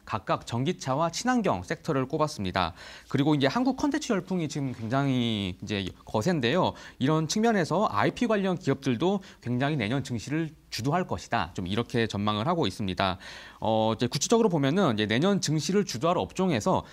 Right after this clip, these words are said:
아홉 명 중에서 여섯 명이 반도체를 꼽았고요. 뒤를 이어서 전기차를 세 명이 꼽았습니다.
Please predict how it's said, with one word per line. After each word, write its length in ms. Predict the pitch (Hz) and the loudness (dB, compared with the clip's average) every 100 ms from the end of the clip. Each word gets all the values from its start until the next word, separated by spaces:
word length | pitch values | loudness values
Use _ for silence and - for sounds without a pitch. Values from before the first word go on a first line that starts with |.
| - - | -20 0
아홉 260 | 110 196 | 4 4
명 220 | 233 247 | 4 4
중에서 300 | 196 190 185 | 2 0 0
여섯 260 | 151 98 233 | 0 2 2
명이 480 | 233 143 127 127 - | 4 4 2 0 0
반도체를 720 | - 131 214 233 190 147 110 | -2 0 0 0 0 0 0
꼽았고요. 600 | 165 165 - 117 165 90 - - - | 0 -2 0 0 0 -2 -8 -20 -8
뒤를 260 | - 185 220 | 0 4 4
이어서 300 | 151 139 180 | 4 2 0
전기차를 640 | 113 123 185 - 151 120 | -2 -4 -4 -4 -4 -4
세 160 | 101 180 | -4 0
명이 220 | 185 110 | 0 0
꼽았습니다. 640 | 87 147 156 104 82 80 | 0 0 0 -2 -4 -4